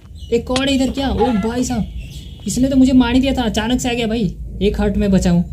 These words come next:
यहाँ पे जो health full करते हैं पहले, फिर उसके बाद जो है यहाँ से आगे चलेंगे भाई। ये chicken बहुत ही ज़्यादा खतरनाक हो रहे हैं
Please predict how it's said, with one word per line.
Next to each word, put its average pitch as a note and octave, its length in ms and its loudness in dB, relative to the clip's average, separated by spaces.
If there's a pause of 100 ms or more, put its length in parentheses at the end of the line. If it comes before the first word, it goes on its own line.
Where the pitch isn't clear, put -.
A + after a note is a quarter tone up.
(580)
यहाँ D#3+ 140 -6
पे F3 80 -2
जो E3 120 0
health F3 280 2
full F#3+ 200 4
करते F3 320 0
हैं E3+ 100 0
पहले, D#3 240 -2 (580)
फिर E3 100 -2
उसके E3 240 -2
बाद E3 280 -2
जो E3+ 100 2
है D#3+ 180 2
यहाँ D#3 180 0
से E3+ 140 0
आगे D#3 220 2
चलेंगे D3+ 300 0
भाई। D#3+ 200 0 (380)
ये A3+ 160 0
chicken B3 400 -2
बहुत A3+ 260 0
ही A#3 60 -4
ज़्यादा A3 240 2
खतरनाक G3+ 520 -2
हो D3+ 100 0
रहे C3+ 100 0
हैं C3 180 -4